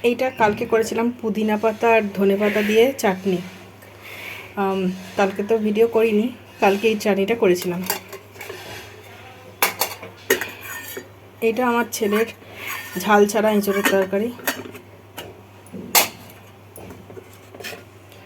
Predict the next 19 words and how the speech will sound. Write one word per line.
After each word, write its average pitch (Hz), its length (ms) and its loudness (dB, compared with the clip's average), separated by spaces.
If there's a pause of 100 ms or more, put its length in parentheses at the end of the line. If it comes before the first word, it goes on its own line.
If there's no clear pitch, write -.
(160)
এটা 208 180 0
কালকে 202 440 0
শুক্তো 226 340 -6
করেছিলাম, 226 520 0 (280)
সবটা, 214 380 0
আহ, - 1000 -4
শেষ 226 280 2
হয়নি, 214 280 4
একটু 220 260 -2
রয়ে 208 200 4
গেছে, 190 340 -2 (460)
তো 202 60 0
আজকে 196 260 0
শেষ 240 220 0
হয়ে 190 120 4
যাবে। 185 200 0 (3500)
এটা 208 180 2
করেছি 202 320 2
আজকে 214 400 2